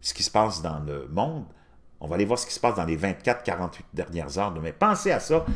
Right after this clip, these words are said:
réfléchissez à ça. Ce qu'on veut faire, c'est de bloquer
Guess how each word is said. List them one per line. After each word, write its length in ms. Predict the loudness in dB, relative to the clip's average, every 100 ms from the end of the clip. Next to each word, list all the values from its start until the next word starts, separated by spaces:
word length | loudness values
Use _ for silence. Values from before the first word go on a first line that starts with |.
| 0 6
réfléchissez 560 | 6 6 2 2 4
à 100 | 4
ça. 320 | 4 2 0 -6 -18 -20 -20 -20 -20 -20 -20 -20 -20 -20 -20 -18
Ce 160 | -12 0
qu'on 160 | 2
veut 140 | 6 4
faire, 340 | 6 0 0
c'est 160 | -2 0
de 140 | -2
bloquer 600 | -2 10 10 10 0 0